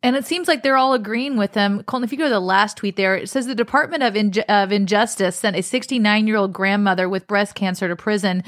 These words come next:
for entering the Capitol on January the sixth, but the president of the United States is too senile to face criminal charges for taking classified documents home and storing them behind his cars. I mean, when they're not e-, when they're saying that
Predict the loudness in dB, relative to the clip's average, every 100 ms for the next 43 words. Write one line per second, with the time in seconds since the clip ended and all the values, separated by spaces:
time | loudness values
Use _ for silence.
0 | -10 _ 0 2 2 -2 -2 0 0 0
1 | 0 0 0 -2 -2 -2 0 0 -2 -4
2 | -2 -2 0 -4 -2 -2 -2 0 0 0
3 | 0 2 2 0 -2 -2 -4 -8 -6 -2
4 | -2 -2 -6 -4 2 4 4 2 -4 -4
5 | -2 -2 -2 0 0 0 0 0 -2 -4
6 | -6 -4 -4 -4 0 0 0 -2 -2 2
7 | 2 0 -4 -4 -2 0 0 -2 -10 _
8 | -4 -4 0 0 0 0 0 0 0 -2
9 | -2 -8 _ _ _ -4 -4 -6 0 2
10 | 2 0 -4 -4 -4 -6 _ _ _ _
11 | -2 0 2 0 2 0 0 -6 -2 -2
12 | -2 -2 -2 -2